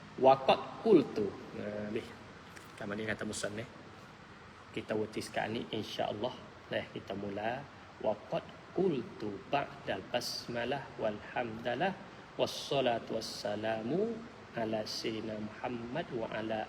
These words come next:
alihi wa ahbabihi al-mufaddalati. Innal maqulati, ha, dah, ladaihim tuhsaru fil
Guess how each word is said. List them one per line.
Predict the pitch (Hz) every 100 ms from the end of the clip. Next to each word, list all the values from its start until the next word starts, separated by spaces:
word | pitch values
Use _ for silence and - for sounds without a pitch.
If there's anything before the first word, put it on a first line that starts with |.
| -
alihi | 113 107 127 123
wa | -
ahbabihi | 110 - 120 113 113 120 170 214 - - - - -
al-mufaddalati. | 143 156 131 117 107 - 156 151 - - - 175 127 110 98 113 107 104 107 - 110 - - - -
Innal | 156 143 123 123 120 110
maqulati, | 113 107 104 - 120 110 107 127 120 104 - 104 98 - - -
ha, | - 104 104 107
dah, | 120 - - -
ladaihim | - 104 98 151 156 117 - 120 98 - - - - - - 202
tuhsaru | - - - 123 120 113 -
fil | 120 107